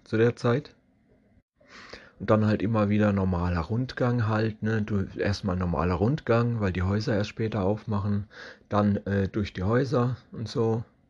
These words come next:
Beim Mittagessen natürlich auch am, äh, selben Stand wie immer, ne? Ist ja immer das Gleiche eigentlich, nicht? Klar.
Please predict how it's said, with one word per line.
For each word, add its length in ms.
Beim 140
Mittagessen 520
natürlich 480
auch 280
am, 240
äh, 340
selben 360
Stand 380
wie 100
immer, 260
ne? 220
Ist 140
ja 80
immer 220
das 180
Gleiche 400
eigentlich, 540
nicht? 340
Klar. 380